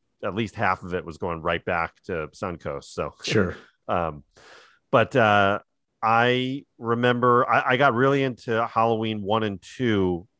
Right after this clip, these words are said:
Speaker 1: in nineteen ninety-five, uh, the summer of ninety-five. Skipped over three,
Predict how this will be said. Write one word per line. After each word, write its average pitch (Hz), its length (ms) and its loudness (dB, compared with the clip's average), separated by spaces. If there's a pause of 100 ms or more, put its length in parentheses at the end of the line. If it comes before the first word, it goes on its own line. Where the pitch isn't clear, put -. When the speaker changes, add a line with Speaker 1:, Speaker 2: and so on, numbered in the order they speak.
Speaker 1:
in 95 240 -2
nineteen 98 380 -4
ninety-five, 87 1000 -2 (320)
uh, 90 100 -6
the 82 120 -6
summer 98 340 -4
of 87 80 -2
ninety-five. 87 500 -2
Skipped - 420 -2
over 139 240 2
three, 95 540 -6